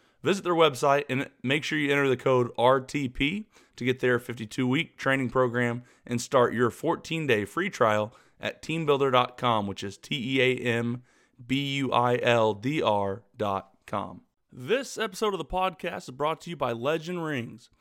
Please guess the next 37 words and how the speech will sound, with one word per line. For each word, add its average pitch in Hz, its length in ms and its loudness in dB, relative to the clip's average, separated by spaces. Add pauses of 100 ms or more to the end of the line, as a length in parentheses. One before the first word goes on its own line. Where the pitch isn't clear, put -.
(220)
As 170 180 -4
coaches, 160 360 -2
we 123 160 -2
all 160 180 2
know 156 220 0
the 110 80 -6
best 147 320 -4
way 175 100 -4
to 127 80 -8
represent 135 540 -6
our 147 180 0
big 160 300 -6
win 123 420 -4 (280)
is 120 160 -8
with 123 140 -6
the 120 80 -10
championship 147 680 -6
ring, 113 400 -4 (480)
and 117 180 -4
the 113 40 -6
team 175 320 -2
at 139 60 -6
Legend 160 340 -2
Rings 127 300 -2
wants 127 180 -8
to 117 100 -14
help 160 260 -4
you 156 120 -12
celebrate 123 500 -2
your 131 200 -6
regional 160 520 -8
and 160 220 -8
state 165 260 -6
championship 123 500 -10
title 113 440 -8 (260)
this 139 240 -4
season. 131 540 -8